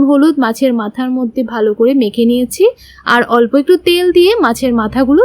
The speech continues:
দিয়ে দিলাম। এখানে আমি বড় সাইজের একটা কাতলা মাছের মাথা নিয়ে নিয়েছি,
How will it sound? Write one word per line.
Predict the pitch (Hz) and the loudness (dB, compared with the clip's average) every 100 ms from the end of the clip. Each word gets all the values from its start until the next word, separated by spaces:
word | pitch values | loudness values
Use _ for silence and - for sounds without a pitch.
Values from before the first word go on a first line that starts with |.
| 370 | 4
দিয়ে | 262 226 | 2 2
দিলাম। | 196 190 170 190 _ _ - | 2 -2 -4 -10 _ _ -6
এখানে | 254 285 320 | -4 2 2
আমি | 339 349 247 | 2 2 2
বড় | 233 254 | 2 2
সাইজের | 302 381 359 370 | 2 2 2 0
একটা | 359 359 | 0 -4
কাতলা | 294 240 269 277 | -2 -4 -2 -2
মাছের | 254 202 - 302 | -4 -6 -2 -2
মাথা | 233 233 392 | -2 -2 0
নিয়ে | 339 240 | 2 0
নিয়েছি, | 208 185 180 208 | 0 -6 -6 -4